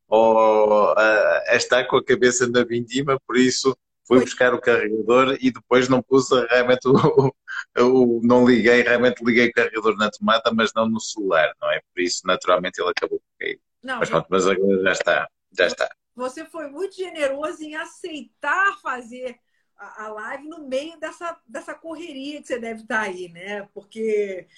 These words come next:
Speaker 2: a gente que tá em outro hemisfério, a gente, a gente às vezes se esquece,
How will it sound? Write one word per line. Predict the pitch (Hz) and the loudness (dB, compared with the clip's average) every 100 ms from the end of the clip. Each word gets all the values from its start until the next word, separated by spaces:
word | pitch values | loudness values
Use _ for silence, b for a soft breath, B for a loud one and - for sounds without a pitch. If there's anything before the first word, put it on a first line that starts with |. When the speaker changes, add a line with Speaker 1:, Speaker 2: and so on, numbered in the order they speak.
| b b | b b
Speaker 2:
a | 240 | -6
gente | 294 415 - | -6 -12 -16
que | _ | _
tá | 277 262 | -2 -2
em | 254 | -2
outro | 247 254 254 | -6 -6 -6
hemisfério, | 220 202 - - 277 285 262 | -8 -10 -14 -8 -6 -4 -6
a | |
gente, | 262 269 | -10 -14
a | 254 | -12
gente | 269 294 | -10 -10
às | 262 | -10
vezes | 294 285 | -10 -16
se | - 311 - | -16 -18 -16
esquece, | 254 - - 302 311 311 - - 160 | -20 -18 -6 -2 0 -2 -10 -18 -18